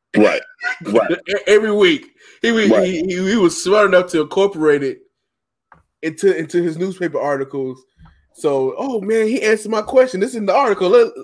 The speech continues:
Speaker 1: Yeah,
Speaker 2: you,
Speaker 1: yeah.
Speaker 2: you're automatically generating clicks off of that.
Speaker 1: Right.
Speaker 2: Man, look, look, man, Rick, Rick is really gonna be missed, man, especially in Charlotte.
Speaker 1: You, you,
Speaker 2: Uh,
Speaker 1: you, you, you know, you know what I have to always give Rick props for over the years, man?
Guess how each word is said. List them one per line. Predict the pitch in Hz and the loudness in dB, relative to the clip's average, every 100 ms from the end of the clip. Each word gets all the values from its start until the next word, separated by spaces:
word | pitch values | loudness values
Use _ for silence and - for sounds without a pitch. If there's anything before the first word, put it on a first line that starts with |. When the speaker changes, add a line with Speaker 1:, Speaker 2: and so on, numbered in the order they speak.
| - 156 | -10 -2
Speaker 1:
Yeah, | - | 2
Speaker 2:
you, | 139 156 160 | 4 4 2
Speaker 1:
yeah. | 170 180 | 2 2
Speaker 2:
you're | - | 4
automatically | 175 196 196 185 185 | 0 0 0 0 -2
generating | 151 185 175 170 156 | 0 0 2 0 0
clicks | 143 190 185 | -4 -2 -2
off | 147 170 165 | -2 -4 -4
of | |
that. | 123 107 - _ _ _ | -6 -6 -10 _ _ _
Speaker 1:
Right. | - 104 151 | 2 4 4
Speaker 2:
Man, | 151 135 107 | 2 -4 -6
look, | 139 | -6
look, | 147 147 131 | -2 -2 0
man, | 127 123 131 | -4 -4 -4
Rick, | 151 180 | -2 0
Rick | 175 - | 0 0
is | 143 120 | -2 -4
really | 143 | -4
gonna | 127 120 | -4 -6
be | 113 | -8
missed, | 107 120 117 110 | -8 -8 -8 -10
man, | 110 107 92 | -10 -10 -12
especially | - 151 143 123 113 | -8 -4 -4 -4 -8
in | |
Charlotte. | 107 - 123 120 117 | -8 -4 0 2 2
Speaker 1:
You, | 139 - - | 0 -2 -2
you, | 127 170 | 2 2
Speaker 2:
Uh, | 175 170 156 - 196 - _ _ _ _ _ _ _ | 2 0 0 -2 -4 -4 _ _ _ _ _ _ _
Speaker 1:
you, | - 127 | -10 -8
you, | 139 156 | -6 -6
you | 151 247 | 0 2
know, | 226 170 | 2 0
you | 151 | -2
know | 175 160 | 0 2
what | 143 | 2
I | 139 | 2
have | 123 113 | 2 0
to | 107 | -2
always | 110 113 110 87 | -2 -4 -6 -12
give | 104 90 | -20 -18
Rick | 98 98 _ | -20 -20 _
props | 101 95 - | -14 -14 -16
for | 98 95 | -14 -12
over | 87 | -14
the | 90 | -16
years, | 90 90 85 87 | -16 -16 -16 -16
man? | 87 87 85 | -12 -12 -12